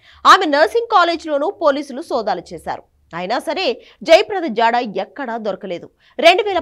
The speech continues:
పంతొమ్మిది లోక్సభ ఎన్నికల్లో ప్రవర్తనా నియమావళి ఉల్లంఘనకు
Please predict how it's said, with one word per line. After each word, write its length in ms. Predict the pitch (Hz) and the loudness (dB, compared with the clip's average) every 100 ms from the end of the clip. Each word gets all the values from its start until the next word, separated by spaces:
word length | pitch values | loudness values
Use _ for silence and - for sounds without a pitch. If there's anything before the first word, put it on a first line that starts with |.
| 311 | -2
పంతొమ్మిది 380 | 285 359 302 285 254 | -2 -4 -6 -2 0
లోక్సభ 320 | 262 330 269 214 | 0 -4 -6 -6
ఎన్నికల్లో 380 | 240 277 254 254 359 - | -6 -6 -4 -4 -6 2
ప్రవర్తనా 480 | 294 330 415 415 427 381 | 2 2 -2 -6 -4 -4
నియమావళి 400 | 370 330 330 277 196 | -4 -4 -4 -4 -6
ఉల్లంఘనకు 420 | 226 294 269 | -6 -8 -12